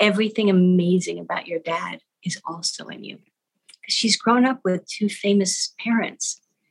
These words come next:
And that's, you know, having grown up the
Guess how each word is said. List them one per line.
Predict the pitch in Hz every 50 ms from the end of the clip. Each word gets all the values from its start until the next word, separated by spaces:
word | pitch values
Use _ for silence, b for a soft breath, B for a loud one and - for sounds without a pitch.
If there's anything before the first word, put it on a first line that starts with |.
| _ _ _ _ _ _ -
And | 185 185 185 175 - - _ -
that's, | 254 269 269 - - - - - _ _ _
you | - 233 226
know, | 196 185 175
having | 175 - 220 214 226 220 208
grown | 180 180 190 190 185
up | 180 175 175 -
the | 180 175